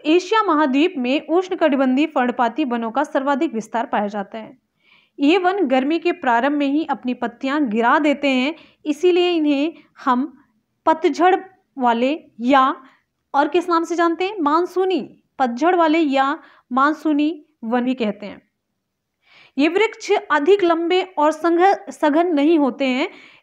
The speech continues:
इनमें अगर हम पेड़, मतलब एग्जांपल की बात करते हैं तो इसमें शीशम, चंदन, आंवला, सागौन, साल, महुआ, ये सभी आते हैं। और इन वनों की जो लकड़ियां होती हैं, मजबूत होती हैं और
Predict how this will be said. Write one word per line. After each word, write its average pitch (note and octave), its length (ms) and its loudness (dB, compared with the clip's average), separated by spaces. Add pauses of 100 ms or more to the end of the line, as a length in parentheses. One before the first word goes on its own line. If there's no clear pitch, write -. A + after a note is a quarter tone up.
इनमें F#4 560 -2 (1200)
अगर D#4 260 -2
हम E4+ 220 0
पेड़, E4+ 800 -6 (140)
मतलब D4 280 -4
एग्जांपल C#4+ 440 -2
की F#4+ 120 0
बात E4 180 0
करते E4 220 -4
हैं E4+ 100 -6
तो F#4 180 -4 (280)
इसमें F4 340 -4
शीशम, D#4 420 -2 (440)
चंदन, D4 440 0 (520)
आंवला, C4 420 2 (520)
सागौन, C#4+ 560 0 (260)
साल, C#4 480 2 (340)
महुआ, C#4+ 500 2 (280)
ये E4+ 140 2
सभी E4 280 2
आते G#3 240 -4
हैं। G3 200 -20 (680)
और E4+ 220 6
इन F#4 340 0
वनों F#4 240 2
की G4 100 2
जो F4 120 2
लकड़ियां D4 460 2
होती E4+ 220 2
हैं, F4 80 0
मजबूत C4+ 500 2
होती D4 220 0
हैं F4 80 -2
और D4+ 260 -2